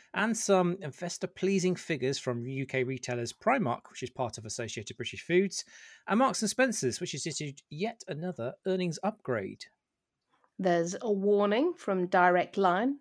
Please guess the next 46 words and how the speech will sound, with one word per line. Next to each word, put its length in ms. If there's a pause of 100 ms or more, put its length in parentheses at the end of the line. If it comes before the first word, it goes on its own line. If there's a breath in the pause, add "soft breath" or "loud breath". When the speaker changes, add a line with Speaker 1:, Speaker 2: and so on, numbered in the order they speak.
Speaker 2:
about 360
your 260
car 500
insurance. 840
Claims 440
have 160
been 180
creeping 540
up 200
as 140
drivers 400
get 240
back 240
on 80
the 80
roads, 320
and 160
that 220
could 200
lead, 300 (460 loud breath)
yeah, 240
you 120
guessed 300
it, 220
to 100
higher 560
premiums 680
next 360
year. 300 (640 soft breath)
Speaker 1:
And 140
I've 60
been 160
chatting 460
to 100
Bill 420
Ackman, 540
who's 240
made 320
a 20
fortune 560
by 180
betting 380
on 100
the 60
stock 240
market. 400